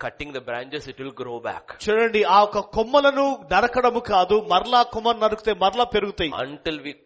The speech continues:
Speaker 1: cut it at the root,
Speaker 2: మనము ఆ యొక్క వేర్లను కోసేంత వరకు
Speaker 1: we cannot destroy the trees planted by the devil.
Speaker 2: ఇదిగో అపవాది చేత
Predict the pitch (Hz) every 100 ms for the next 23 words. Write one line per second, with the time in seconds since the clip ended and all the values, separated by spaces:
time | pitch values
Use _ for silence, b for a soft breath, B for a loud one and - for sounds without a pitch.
0 | - 190 - - - - 139 - 117 147
1 | 180 - - 214 226 233 196 208 208 180
2 | 190 269 285 285 277 277 - 262 311 349
3 | 339 330 262 208 208 220 269 311 - 131
4 | - 123 139 131 123 113 - 131 123 117
5 | 110 - 131 127 120 - _ 104 107 110
6 | 104 98 92 87 85 67 190 233 214 202
7 | 262 277 277 277 - 277 269 269 262 262